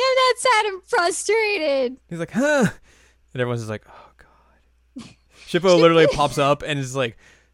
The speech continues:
Speaker 2: "Five minutes and they're already back at it. Well, I guess everything's back to normal." <laughs>
Speaker 1: I was like, "Yep, Shippo knows what's up."
Speaker 2: Mm-hmm.
Speaker 1: It's amazing.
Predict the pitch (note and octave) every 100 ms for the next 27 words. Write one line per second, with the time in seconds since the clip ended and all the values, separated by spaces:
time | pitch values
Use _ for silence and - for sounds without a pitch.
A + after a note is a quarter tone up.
0 | _ - - C3 D#3 C#3 C#3+ C#3+ C#3 C3+
1 | A#2 A#2 B2+ C3+ C3 B2+ C3 B2+ G#2+ G#2
2 | G#2 G#2+ A#2+ C3+ B2 A#2 C3 B2 C3+ C#3
3 | C#3 C3 C3+ C#3+ C#3+ D#3 D3+ C3 B2 B2+
4 | - - - - _ C#5+ C#5 B4+ A#4 D#4
5 | D4 D4+ E4+ E4 D4 C#4+ B3+ B3+ C4 B3
6 | C4 B3 B3+ B2+ A#2+ A#2 - _ _ _
7 | _ _ _ _ _ D4+ E4+ D#4+ - G4+